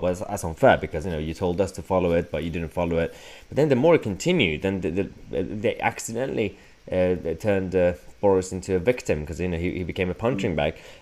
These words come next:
Speaker 1: Uh, but that even those who back Boris, uh, you know, blindly, uh, they, sh-, they should, if, if they're in favor of Boris Johnson and the Conservative Party for the sake of, you know, conservatism and the constitution and the, and the stability
Speaker 2: Mm.
Speaker 1: of the country,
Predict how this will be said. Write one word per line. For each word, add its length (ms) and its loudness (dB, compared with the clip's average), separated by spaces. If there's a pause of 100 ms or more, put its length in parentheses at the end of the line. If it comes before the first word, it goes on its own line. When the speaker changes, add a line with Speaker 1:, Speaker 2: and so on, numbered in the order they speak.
(100)
Speaker 1:
Uh, 200 6
but 260 6
that 320 8 (200)
even 300 4
those 300 8
who 80 -2
back 320 0
Boris, 440 4 (800)
uh, 60 -4
you 220 2
know, 100 2
blindly, 640 2 (420)
uh, 200 0
they, 100 0
sh-, 160 -6
they 80 -4
should, 300 -2 (580)
if, 160 -6
if 140 -2
they're 160 8
in 100 2
favor 340 6
of 120 6
Boris 240 6
Johnson 240 0
and 100 -2
the 160 -16
Conservative 460 0
Party 300 2
for 100 -6
the 60 -8
sake 260 0
of, 200 0 (560)
you 100 0
know, 100 2
conservatism 960 2
and 220 0
the 60 -4
constitution 680 -2
and 160 -2
the, 80 0 (200)
and 140 -2
the 80 -2
stability 440 2
Speaker 2:
Mm. 40 4
Speaker 1:
of 60 0
the 60 0
country, 460 -2